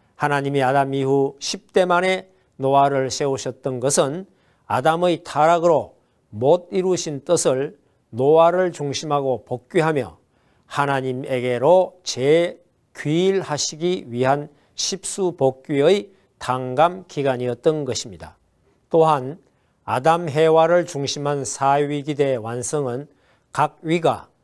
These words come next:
성장 기간 십 단계를 거치어 사십 수를 완성하는 것이므로 사위기대 전체의 완성은 사십 곱하기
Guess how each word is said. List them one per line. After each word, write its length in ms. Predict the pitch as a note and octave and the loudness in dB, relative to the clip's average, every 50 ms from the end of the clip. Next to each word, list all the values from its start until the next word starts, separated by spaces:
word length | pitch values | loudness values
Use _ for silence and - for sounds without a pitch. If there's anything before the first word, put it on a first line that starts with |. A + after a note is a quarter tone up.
| _ _ _ _ | _ _ _ _
성장 560 | - - F3 E3+ E3+ E3 D3 D3+ C#3 C#3 C3+ | -4 -2 -2 -2 -2 0 0 -2 -2 -2 -4
기간 400 | B2+ B2+ C#3+ D3 D#3 D#3 D3+ - | -4 -2 -2 -2 -2 -4 -8 -12
십 340 | _ - - F3+ E3 _ _ | _ -14 -12 -12 -14 _ _
단계를 520 | - F3+ E3 D#3+ E3 D#3 D3+ C#3+ D3 C#3 C3 | 0 0 0 0 0 -2 0 0 0 -2 0
거치어 560 | - D3 C#3+ - - - A#2 A2+ A#2 C#3+ - _ _ _ _ _ | -2 -4 -4 -4 -6 -8 -6 -8 -8 -8 -10 _ _ _ _ _
사십 680 | _ - - - - C3+ C#3+ E3 D#3 - - G#3 - - | _ -12 -10 -4 0 2 2 2 2 0 -4 -6 -8 -10
수를 380 | - - E3+ D#3 E3 F3 F3+ D#3+ | -10 -6 0 2 2 2 2 0
완성하는 720 | C3 A#2 A2+ A#2 B2+ A#2+ - C#3 B2+ B2+ B2+ B2+ B2+ B2 | -2 -4 -6 -6 -6 -6 -6 -4 -4 -4 -2 -4 -4 -4
것이므로 680 | B2 C3 - - C3+ A2+ G#2+ A2+ B2+ C3 A2+ - - _ _ _ _ _ _ _ _ | -4 -4 -4 -6 -8 -6 -2 2 2 2 2 0 -6 _ _ _ _ _ _ _ _
사위기대 960 | _ - - - - C3+ C#3 D3 D#3 D#3 D#3+ E3 D3+ D#3+ D3+ D3+ D#3 C#3+ A#2+ | _ -12 -10 -4 0 2 2 2 2 0 -2 -4 -4 -4 0 0 0 0 0
전체의 720 | - - - E3 F3+ F#3+ F#3 - - - D3+ D3+ D#3+ E3 D#3 | -2 -4 -2 -2 -2 -4 -6 -8 -6 -2 0 0 0 0 -2
완성은 720 | C3+ A2+ A2+ A#2 A#2+ A2+ - D#3+ C#3+ B2+ A#2 B2 C#3+ D#3+ - _ _ _ _ _ | -4 -4 -6 -8 -8 -6 -6 -4 -4 -4 -6 -6 -10 -12 -16 _ _ _ _ _
사십 640 | - - - C3 B2+ C3 C3 - - D3+ C#3 - _ | -16 -6 -2 0 2 2 0 0 -4 -8 -10 -14 _
곱하기 680 | - D#3+ C#3 C3+ C#3 C#3 C#3+ D#3+ F3 F3+ F3 F3 - | -6 -2 0 2 0 2 2 2 2 2 0 -2 -8